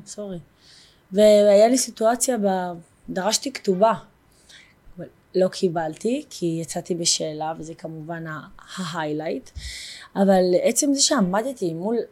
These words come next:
ארבע רבנים עם קרמבוים על הראש, שמסתכלים על תמונות שלי שהגרוש שלי סיפק להם כדי שלא ייתנו לי כתובה, שאני חצי ערומה שם,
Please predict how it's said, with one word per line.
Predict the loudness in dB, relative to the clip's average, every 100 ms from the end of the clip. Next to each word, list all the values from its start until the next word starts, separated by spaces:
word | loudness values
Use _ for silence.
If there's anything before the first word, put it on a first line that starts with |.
| -12 -6
ארבע | -2 -2 -2
רבנים | -2 -2 -4 -6 -10 -12
עם | -8 -6 -4 -6
קרמבוים | -4 0 4 4 2 -4
על | -4
הראש, | -4 -4 -6 -4 -6 -4
שמסתכלים | -4 -6 -6 -6 -4 -6 0 2
על | 2
תמונות | 0 -2 -2 -2
שלי | 0 0
שהגרוש | 2 -2 -2 -4 -4
שלי | -4
סיפק | -4 -4 -4 -2
להם | -2 -2
כדי | -6 -6
שלא | -4 -2
ייתנו | 0 2
לי | 0
כתובה, | -2 -4 0 2 2
שאני | 0 -6 -10 -8
חצי | -8 -4 -2
ערומה | 0 -2 -6
שם, | -10 -12 -16